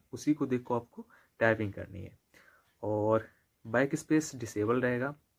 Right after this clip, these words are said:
है ना। और इंग्लिश में थर्टी फ़ाइव की स्पीड चाहिए, और हिंदी अगर आप कर रहे हो मंगल फॉन्ट में, तीस की स्पीड चाहिए, ये होता है। और आप सिर्फ पाँच परसेंट गलती करते हो। सबसे बेसिक, सबसे महत्वपूर्ण चीज़ यही है, एक्यूरेसी। आप पाँच परसेंट गलती कर सकते हो,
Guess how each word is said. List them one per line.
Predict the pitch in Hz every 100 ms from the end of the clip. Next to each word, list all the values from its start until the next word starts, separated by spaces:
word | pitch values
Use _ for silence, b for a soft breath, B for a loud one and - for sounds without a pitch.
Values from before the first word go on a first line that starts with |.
| -
है |
ना। | 143 131 - B B _
और | 123 123 -
इंग्लिश | 123 143 139
में | 135
थर्टी | 107 107
फ़ाइव | 123 110 107 -
की |
स्पीड | 131 - 131 131 _
चाहिए, | - 131
और | 139 - 110
हिंदी | 107 110 123 131
अगर | 127
आप | 120 120
कर | 113
रहे | 107 117
हो | 135 - b b
मंगल | 107 113 117
फॉन्ट | 117 113 165
में, | 220
तीस | 147 135
की | -
स्पीड | - 113 107
चाहिए, | - 110 165
ये | 190
होता | 165 117 - 127
है। | - B B B -
और | 117
आप | 127
सिर्फ | - 151 151
पाँच | 135 147
परसेंट | 147 139 135 120
गलती | 104 113
करते | 120 117 131
हो। | 127
सबसे | 123 - 120
बेसिक, | 110 104 104 123 - _ _ B B _ -
सबसे | 123 -
महत्वपूर्ण | 143 113 120 - 131
चीज़ | 120 127 110
यही | 104 120
है, | 147
एक्यूरेसी। | - - 123 107 98 - 101 _ b b -
आप | 113 -
पाँच | 110 131
परसेंट | - 143 139 135
गलती | 117 107 143
कर | 139 139
सकते | - 127 -
हो, | 131 160 226